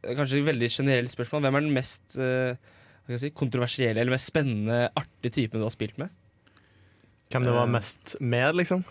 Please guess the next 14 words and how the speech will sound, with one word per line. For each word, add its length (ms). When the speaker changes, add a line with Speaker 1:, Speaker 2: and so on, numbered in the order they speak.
Speaker 1:
Ja. 160
Speaker 3:
<laughs> 1400
Ja, 80
mest 340
med? 380
Nei, 200
altså, 240
jeg 160
er 220
jo, 140
jeg 240
liker 320
meg 160
jo 60